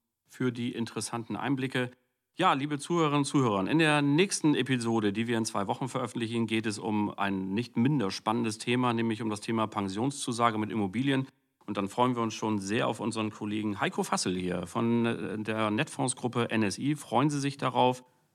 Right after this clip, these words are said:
Wir haben zu danken, dass Sie uns heute wieder zugehört haben. Und, äh, zum Schluss haben wir noch eine klitzekleine Bitte. Nehmen Sie sich doch bitte eine Minute Zeit für unsere anonyme Online-Umfrage zu dieser Audioreihe,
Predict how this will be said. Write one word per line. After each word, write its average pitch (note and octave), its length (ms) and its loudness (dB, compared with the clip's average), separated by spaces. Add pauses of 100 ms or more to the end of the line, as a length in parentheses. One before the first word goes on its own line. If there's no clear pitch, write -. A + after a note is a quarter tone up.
(160)
Wir E3 120 4
haben G3 180 4
zu - 80 -6
danken, E3 260 0
dass E3 120 -4
Sie - 80 -2
uns C3 100 -6
heute B2+ 180 0
wieder G#2+ 160 0
zugehört D3+ 460 0
haben. C3+ 300 4
Und, B2 320 0
äh, A#2 240 0
zum B2 160 -4
Schluss C#3+ 260 -2
haben B2 220 4
wir A#2 80 2
noch G#2+ 140 2
eine G#2 220 0
klitzekleine A#2 480 -2
Bitte. C3+ 540 0
Nehmen C#3 400 4
Sie C#3 80 -4
sich C3 200 -4
doch A2+ 160 -2
bitte A#2+ 320 -4
eine A#2+ 220 2
Minute A2+ 280 0
Zeit A2+ 340 0
für A2+ 180 -2
unsere G#2+ 480 0
anonyme G#2 460 0
Online-Umfrage G#2+ 1040 0
zu A#2 220 -4
dieser G2+ 320 0
Audioreihe, A#2+ 680 4